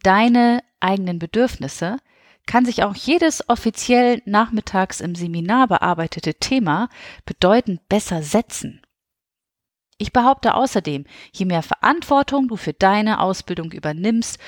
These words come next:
und je gezielter du dann auswählst, was du lernen möchtest, desto größere Sinnhaftigkeit erhält für dich dein Referendariat.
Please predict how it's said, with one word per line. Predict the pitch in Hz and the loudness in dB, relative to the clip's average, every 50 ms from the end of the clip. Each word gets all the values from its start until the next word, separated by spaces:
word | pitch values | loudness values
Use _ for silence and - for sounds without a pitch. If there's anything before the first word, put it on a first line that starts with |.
| - - - | -20 -18 -4
und | - 240 285 311 - 247 | 0 2 2 2 2 0
je | 233 185 | 0 0
gezielter | 196 - - - - 262 277 262 254 233 226 | -2 -4 -4 -2 2 2 2 4 4 2 0
du | 214 208 | 0 0
dann | 185 202 214 220 214 | 2 2 2 2 2
auswählst, | - 196 214 247 240 - - - 202 196 196 196 - - - - | 0 0 0 0 -2 -4 -6 -4 0 0 0 0 -2 -4 -2 2
was | 208 220 220 - | 2 2 2 0
du | - 214 202 202 | -6 -6 -6 -4
lernen | 180 180 196 208 220 214 175 156 | 0 2 4 4 4 2 0 -2
möchtest, | 151 151 156 - - - 220 247 - - - - - - - - - | -4 -6 -6 -4 -2 0 0 0 -2 -6 -14 -16 -18 -18 -16 -6 -4
desto | 175 170 - - 165 | -4 -4 -4 -6 -10
größere | 156 - 165 208 233 233 - 208 190 - 196 190 190 190 - _ | -6 -2 0 2 2 2 2 0 2 4 4 4 4 2 0 _
Sinnhaftigkeit | - 165 175 170 240 302 339 269 190 147 - - - 160 - - - - 143 143 156 - - - _ _ | -10 -6 0 2 2 2 2 2 0 -2 -4 -6 -10 -12 -10 -10 -8 -8 -8 -8 -8 -12 -14 -16 _ _
erhält | - 156 - 196 190 196 - | -10 -6 -4 -4 -4 -4 -6
für | - 185 | -10 -8
dich | - - 220 214 - - | -4 -4 -4 -4 -2 -2
dein | 190 175 175 | -2 -2 -2
Referendariat. | 170 180 - - 185 170 165 160 151 156 156 180 196 180 147 - - - - - | -2 -6 -6 -6 -6 -4 -4 -4 -4 -4 -4 -4 -4 -4 -4 -6 -10 -16 -18 -18